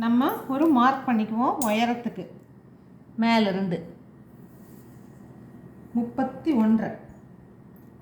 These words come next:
முப்பத்தி ஒன்றரைல நான் ஒரு மார்க் பண்ணியாச்சு. இங்க ஒரு ஸ்கேல் போட்டுக்குவோம். அடுத்தது இது வந்து மடக்கி கொடுத்து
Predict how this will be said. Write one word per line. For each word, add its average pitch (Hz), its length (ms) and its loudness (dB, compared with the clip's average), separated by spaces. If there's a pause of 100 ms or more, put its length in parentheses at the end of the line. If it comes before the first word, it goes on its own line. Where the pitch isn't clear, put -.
(3000)
முப்பத்தி 254 420 0
ஒன்றரைல 226 500 2 (140)
நான் 220 180 2
ஒரு 220 120 2 (100)
மார்க் 233 340 0
பண்ணியாச்சு. 196 560 0 (880)
இங்க 233 180 4 (120)
ஒரு 233 180 0
ஸ்கேல் 196 380 -4
போட்டுக்குவோம். 196 500 -6 (360)
அடுத்தது 254 360 0 (160)
இது 233 80 4 (100)
வந்து 247 140 4 (160)
மடக்கி 220 400 -2
கொடுத்து 262 360 -2